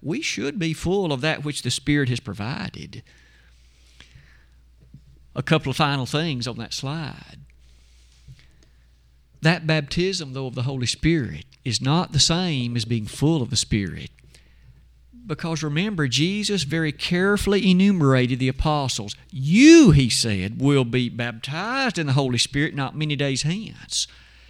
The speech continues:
And as the Lord made that statement in Acts one, verse number five, maybe it's time for us to turn the page to Acts chapter two and begin reading in verse one and notice the fulfillment of this. Acts chapter two,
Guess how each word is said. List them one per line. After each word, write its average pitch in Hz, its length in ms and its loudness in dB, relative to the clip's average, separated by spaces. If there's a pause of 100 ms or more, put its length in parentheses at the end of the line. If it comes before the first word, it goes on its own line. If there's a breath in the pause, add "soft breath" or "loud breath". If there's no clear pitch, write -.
(680 soft breath)
And 135 120 0
as 135 180 2
the 120 120 -2
Lord 185 320 2
made 190 220 0
that 170 160 -2
statement 165 420 -2
in 143 80 -4
Acts - 260 -6
one, 143 220 -6
verse 139 220 -6
number 127 160 -10
five, 143 560 -6 (180)
maybe 175 280 -6
it's - 120 -8
time 170 400 -4
for 139 180 -6
us - 420 -8
to 139 100 -14
turn 147 260 2
the 127 80 0
page 143 480 6
to - 140 -10
Acts 135 180 -6
chapter 123 300 -8
two 151 580 -2 (1040 soft breath)
and 170 160 2
begin 170 280 4
reading 175 280 4
in 160 80 2
verse 156 240 0
one 202 400 0
and 170 120 0
notice 208 340 -4
the 180 80 -8
fulfillment 226 600 -4
of 127 120 -2
this. - 580 -4 (800 soft breath)
Acts 139 260 -2
chapter 196 320 -2
two, 143 640 -2